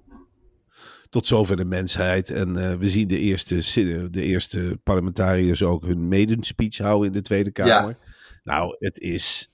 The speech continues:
Speaker 1: het is echt iets om naar uit te kijken. De Tweede Kamer heeft nu het niveau van de gemeenteraad. Nogmaals, Marjolein Faber van de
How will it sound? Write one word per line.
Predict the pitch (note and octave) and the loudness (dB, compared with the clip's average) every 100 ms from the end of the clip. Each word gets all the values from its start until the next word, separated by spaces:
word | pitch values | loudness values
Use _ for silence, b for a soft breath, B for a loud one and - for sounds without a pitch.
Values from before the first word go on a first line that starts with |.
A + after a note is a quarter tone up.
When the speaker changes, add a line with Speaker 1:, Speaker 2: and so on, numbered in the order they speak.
| _ _ _ _ - | _ _ _ _ -6
Speaker 1:
het | - - | -6 -4
is | F#2+ F#2+ | -4 -4
echt | - A#2 - | -4 -4 -2
iets | G#2+ A#2 | -2 0
om | |
naar | A2+ | 0
uit | - B2 | 2 0
te | A#2+ | 0
kijken. | - F2 - | -2 -2 -4
De | D#2+ - | -8 -6
Tweede | - G2 G2 E2+ | 0 2 2 2
Kamer | F#2+ F#2+ A#2 | 0 2 2
heeft | G2 F#2 | 2 2
nu | G2+ | 2
het | G#2 | 2
niveau | A2+ G2+ A2 A2 | 2 4 4 4
van | A2 | 2
de | G#2 | -2
gemeenteraad. | A2 A#2 A2 E2+ E2 D#2+ - B B B - | 2 2 2 -2 -2 -4 -8 B B B 2
Nogmaals, | B2 C#3 A2 F#2 D#2+ D2 - _ - | 4 6 4 2 0 -2 -8 _ -2
Marjolein | G2+ A2 G2 G2+ G2 | 4 6 6 4 2
Faber | - A2 B2+ F#2+ E2 | 4 4 6 4 2
van | |
de | - | 0